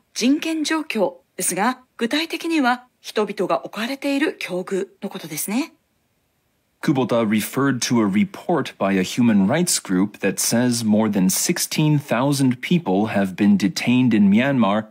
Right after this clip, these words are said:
Speaker 2: since the coup in February last year.
Speaker 1: Kubota referred to a report.久保田さんはある報告に言及しました。By a human rights group、ある人権団体による、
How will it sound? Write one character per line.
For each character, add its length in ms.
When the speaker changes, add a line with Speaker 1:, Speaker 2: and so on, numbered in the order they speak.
Speaker 2:
since 380
the 100
coup 400
in 180
February 680
last 420
year. 280
Speaker 1:
Kubota 480
referred 600
to 260
a 80
report. 640
久 120
保 80
田 100
さ 200
ん 60
は 240
あ 100
る 80
報 240
告 240
に 200
言 180
及 220
し 120
ま 120
し 80
た。 260
By 200
a 40
human 460
rights 360
group、 320
あ 80
る 100
人 300
権 240
団 220
体 180
に 80
よ 120
る、 300